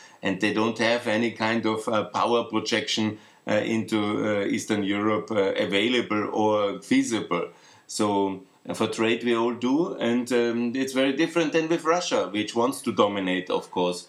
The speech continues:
Eastern Europe and always has, and it is very difficult to, to get them out of this, uh, kind of philosophy of, uh, dominating Eastern Europe.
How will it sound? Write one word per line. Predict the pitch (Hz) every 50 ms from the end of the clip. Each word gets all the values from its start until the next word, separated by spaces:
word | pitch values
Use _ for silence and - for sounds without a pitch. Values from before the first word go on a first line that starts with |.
| - - _ _
Eastern | - 104 - - 107 98 98
Europe | 92 95 92 101 127 151 156 -
and | 120 107 -
always | 113 110 107 107 107 98 95 -
has, | - 92 92 - 71 - - - - - _ _ _ _ -
and | - 123 127 127 139
it | 139 143 - 139
is | 143 143 131 135
very | 117 120 127 135 135
difficult | 127 135 147 143 - 143 139 - 127 110 101 98 92
to, | 107 95
to | - - 101
get | - - 101 98 -
them | 104 98 95
out | - 92 95 95 - -
of | 101 92 - -
this, | - 104 92 90 - - -
uh, | 110 98 92 90 - - - - _ _
kind | - 104 98 95 90
of | 98 -
philosophy | - 113 98 92 92 90 - 107 95 - - 101 98
of, | 98 101 101 98 95 92 - -
uh, | 104
dominating | 95 92 - 98 92 98 95 92 92 92 90 - 98 98
Eastern | 98 98 90 - 110 107
Europe. | 101 110 117 127 143 170 170 -